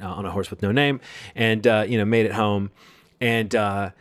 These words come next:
and Lalo sees his car with bullet holes in it on the side of the road in a ditch and just doesn't believe it. And Kim hears that detail about the bullet holes in the car, and she says, "Bullet holes?" And she, like,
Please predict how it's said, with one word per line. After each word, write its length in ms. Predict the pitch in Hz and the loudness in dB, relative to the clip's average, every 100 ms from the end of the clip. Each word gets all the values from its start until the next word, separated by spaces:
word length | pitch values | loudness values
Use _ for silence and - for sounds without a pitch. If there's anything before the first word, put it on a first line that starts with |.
| _ _ - | _ _ -2
and 120 | 123 | 2
Lalo 300 | 139 160 151 | 6 6 4
sees 300 | - 143 127 | 2 0 0
his 100 | 127 | -4
car 260 | - 131 127 | 0 2 2
with 220 | 117 - | 0 0
bullet 220 | 127 120 | 2 2
holes 240 | 98 95 85 | 0 -6 -6
in 140 | 80 | -8
it 100 | 71 | -8
on 160 | 98 92 | -8 -8
the 60 | |
side 180 | - 107 | -4 -2
of 60 | 98 | -2
the 80 | |
road 140 | 98 95 | -2 -2
in 80 | 90 | -4
a 60 | |
ditch 360 | 82 107 - - | -2 -2 -4 -8
and 100 | 95 | -12
just 140 | 95 | -8
doesn't 260 | 117 98 92 | -6 -6 -6
believe 340 | 92 92 85 | -6 -6 -8
it. 160 | 73 - | -12 -16
And 160 | 95 98 | -12 -10
Kim 240 | - 135 | -4 -4
hears 320 | 113 131 123 98 | -2 -2 -2 -2
that 240 | 117 98 | -2 -2
detail 340 | 113 110 104 | -6 -6 -6
about 200 | 92 98 | -6 -8
the 40 | 104 | -6
bullet 280 | - 117 101 | 0 0 0
holes 200 | 107 95 | -4 -4
in 120 | 95 | -8
the 60 | |
car, 340 | - 110 104 92 | -6 -4 -4 -4
and 100 | 98 | -10
she 120 | - | -10
says, 240 | 110 101 90 _ | -4 -6 -6 _
"Bullet 220 | - 104 131 | -4 0 0
holes?" 240 | 170 170 | -2 -6
And 100 | 104 | -4
she, 140 | - | 0
like, 160 | 131 117 | 2 0